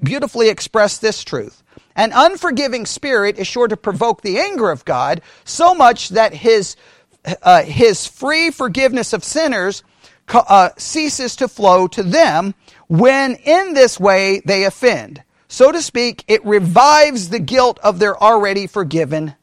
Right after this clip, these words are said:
sins." Now, what they're trying to say here is we're forgiven of the two billion dollar debt.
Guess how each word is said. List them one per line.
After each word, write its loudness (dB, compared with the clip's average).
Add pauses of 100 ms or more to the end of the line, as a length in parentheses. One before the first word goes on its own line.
sins." -6
Now, -8
what -4
they're -8
trying -6
to -8
say -2
here -10 (600)
is -4 (180)
we're 0
forgiven -4
of -8
the -4
two -10
billion -4
dollar -4
debt. -4